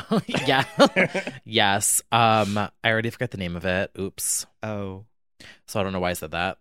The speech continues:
Speaker 2: Okay.
Speaker 1: I thought it was gonna come to me, and then I was like, "Uh."
Speaker 2: Okay, great. Um, I'm very into the song specifically,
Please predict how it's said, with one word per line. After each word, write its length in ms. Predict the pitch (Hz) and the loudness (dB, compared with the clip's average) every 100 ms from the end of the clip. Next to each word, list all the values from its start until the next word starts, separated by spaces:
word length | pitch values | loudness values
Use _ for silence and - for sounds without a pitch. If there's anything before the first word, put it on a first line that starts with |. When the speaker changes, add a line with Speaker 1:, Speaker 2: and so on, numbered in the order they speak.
| - 135 | -4 0
Speaker 2:
Okay. 160 | 170 | 2
Speaker 1:
I 100 | 160 | 2
thought 80 | 135 | 2
it 40 | 135 | 2
was 100 | 151 | -2
gonna 120 | 131 | -4
come 180 | 107 101 | -4 -6
to 100 | 135 | -4
me, 180 | 147 160 | -2 -2
and 100 | 117 | -2
then 80 | 104 | -4
I 60 | |
was 120 | 101 107 | -4 -4
like, 180 | 107 - | -2 0
"Uh." 100 | 151 - _ _ 131 | -2 -4 _ _ 0
Speaker 2:
Okay, 240 | - 160 | 0 -2
great. 340 | - - 110 - _ _ - | -2 -2 -4 -8 _ _ 0
Um, 280 | 117 120 123 | 4 4 4
I'm 220 | 127 127 | 4 4
very 360 | 104 135 165 175 | 4 4 4 4
into 240 | 143 - | 0 -2
the 100 | 131 | -4
song 240 | - 117 117 | -2 -2 -2
specifically, 600 | 117 - 113 107 98 | -6 -6 -6 -6 -6